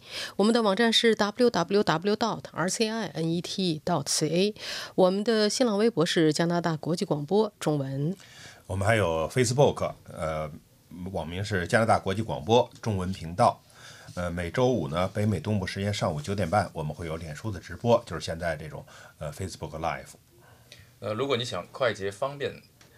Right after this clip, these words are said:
Speaker 3: 和全面地了解加拿大正在发生的事情，那么也请你下载安装加拿大国际广播的 app。我们的 app 呢，你只要在安卓和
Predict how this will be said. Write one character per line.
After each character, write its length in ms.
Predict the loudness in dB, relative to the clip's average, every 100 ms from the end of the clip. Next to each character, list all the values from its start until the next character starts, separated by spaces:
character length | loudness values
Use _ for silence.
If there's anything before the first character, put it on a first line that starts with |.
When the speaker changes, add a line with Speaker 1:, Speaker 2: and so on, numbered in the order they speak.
| -6
Speaker 3:
和 160 | -4 -4
全 160 | -4 -6
面 80 | -4
地 60 |
了 200 | -4 -4
解 180 | -6 -12
加 140 | -8 -6
拿 120 | -4
大 220 | -6 -8 -10
正 160 | -12
在 140 | -10 -10
发 260 | -4 -2
生 160 | -4 -10
的 100 | -12
事 160 | -12 -12
情， 240 | -10 -12 -14 _
那 80 | -14
么 80 | -12
也 100 | -10
请 160 | -10
你 80 | -10
下 240 | -6 -4 -4
载 120 | -4
安 120 | -4
装 220 | -2 -4 -4
加 140 | -10
拿 60 | -6
大 220 | -4 -6 -8
国 160 | -8
际 140 | -8 -10
广 200 | -12 -12
播 140 | -8 -8
的 120 | -8
app。 160 | -12 -12 -14 _ _ -20 -20 -8
我 80 | -4
们 100 | -2
的 60 | 2
app 200 | 2 0
呢， 100 | -6
你 100 | -8
只 160 | -8 -2
要 140 | -2
在 160 | 0 -2
安 200 | -2 -4
卓 180 | -2
和 40 | -4